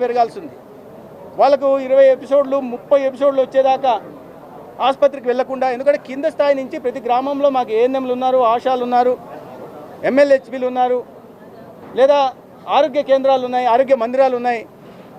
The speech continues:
ప్రభుత్వ ఆసుపత్రి కాకుండా ఆర్ఎంపీల వైపు వెళ్ళవద్దని చెప్పట్లేదు, ప్రైవేట్ హాస్పిటల్ వైపు పరిగెత్తున్నారు. పూర్తిగా ముదిరిన తర్వాత వెళ్ళి ఇబ్బంది అయిన తర్వాత అక్కడికి వెళ్ళి ప్రాణాలు మీకు తెచ్చుకుంటున్నారు. అట్లా కాకుండా కొద్దిగా అవగాహన ఉండాలా.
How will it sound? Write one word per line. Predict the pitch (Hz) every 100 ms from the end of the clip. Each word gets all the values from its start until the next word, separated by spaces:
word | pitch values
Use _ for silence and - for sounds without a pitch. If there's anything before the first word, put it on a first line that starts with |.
| -
ప్రభుత్వ | 214 254 302 302 269
ఆసుపత్రి | 277 285 269 269
కాకుండా | 269 269 240
ఆర్ఎంపీల | 262 277 269 262
వైపు | 262 262 269
వెళ్ళవద్దని | 214 285 311 302 294
చెప్పట్లేదు, | 285 285 285 240
ప్రైవేట్ | 247 262 269
హాస్పిటల్ | 262 220 247 247
వైపు | 247 240
పరిగెత్తున్నారు. | 220 220 202 165 - - - - - -
పూర్తిగా | 254 311 330 311
ముదిరిన | 254 294 302 294
తర్వాత | 294 285 269
వెళ్ళి | 269 277
ఇబ్బంది | 220 285 285
అయిన | 277 269
తర్వాత | 269 269 254 240 - - - - - - - -
అక్కడికి | 226 262 277
వెళ్ళి | 277 254
ప్రాణాలు | 247 285 269
మీకు | 254
తెచ్చుకుంటున్నారు. | 226 - 220 196 170 185
అట్లా | 220 220
కాకుండా | 262 302 294 269
కొద్దిగా | 254 233 208
అవగాహన | 247 277 277 262
ఉండాలా. | 262 269